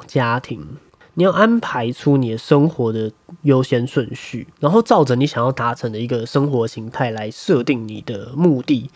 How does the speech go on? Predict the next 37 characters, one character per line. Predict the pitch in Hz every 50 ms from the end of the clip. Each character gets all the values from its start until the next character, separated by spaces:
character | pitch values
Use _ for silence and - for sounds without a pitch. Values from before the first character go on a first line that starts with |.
| - _
然 | - 135 120 117
后 | 139 143 135
设 | 131 - - 147 131
定 | 131 147 135 117 107
你 | 107 107 107
的 | 110 107 104 113 135 - _
时 | - - 131 123
间 | 127 131 135
管 | 127 120 117 113
理 | 104 117
系 | - - 120 110
统。 | - 120 - 139 - _ _ _
因 | 185 214
为 | 220 180
有 | 135 113
了 | 113 117 123 127 107
优 | 147 160 156 156 156
先 | - 160 139 139 151
顺 | - - 139 120 120
序， | - - 127
你 | 113 107
才 | - -
会 | 131 135
知 | 131 - 127
道 | 123 131 123 123
说 | - - 123 110 117 - - -
在 | - 156 139 139
时 | - - - 127
间 | 120 - 147 139 143
管 | 135 131 117 120
理 | 120 113
的 | - -
时 | - - -
候， | 113 120 117 113
你 | 113 110
可 | - - - 117
以 | 113 107 117